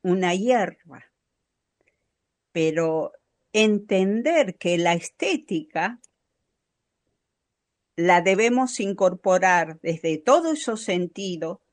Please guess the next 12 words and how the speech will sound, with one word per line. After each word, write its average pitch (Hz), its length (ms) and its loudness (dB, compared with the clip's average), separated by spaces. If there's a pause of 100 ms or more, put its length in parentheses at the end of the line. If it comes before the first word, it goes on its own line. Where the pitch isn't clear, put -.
(1500)
hace 226 540 -2
que 214 420 -4 (680)
el 190 180 0
cuerpo 196 360 0
siempre 185 500 -6
responda - 800 -10 (420)
en 170 180 -2
este 180 300 -2
proceso. 160 840 -10 (260)
Yo 196 200 -4
siempre 240 460 -4
digo 277 440 -6